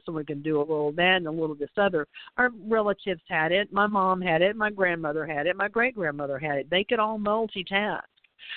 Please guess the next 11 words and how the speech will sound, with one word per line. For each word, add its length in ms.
But 160
back 220
then, 480
it 120
was 380
to 220
do 280
the 120
laundry 680
and 200
cook 220